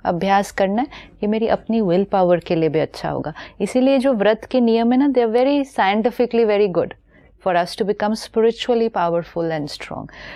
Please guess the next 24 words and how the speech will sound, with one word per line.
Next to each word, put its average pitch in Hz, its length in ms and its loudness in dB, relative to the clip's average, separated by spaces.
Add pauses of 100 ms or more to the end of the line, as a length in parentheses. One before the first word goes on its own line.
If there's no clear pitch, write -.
(160)
तो - 120 -6
अपने 240 360 2
लिए 254 300 4
जीवन 226 420 -2
में 240 160 0
कोई 226 140 0
ना 226 100 -2
कोई 240 160 0
व्रत 196 280 0
करते 160 360 -2
जाओ, - 180 -10 (1000)
different 220 420 0
days, 208 240 4
different 190 420 -2
things, 147 260 -6 (680)
कि 190 180 -2 (380)
need 196 220 0
not 226 140 2
necessarily 208 600 0
always 190 420 2
be 208 140 2
खाने 185 340 -2
का 185 140 0
व्रत, 143 260 -8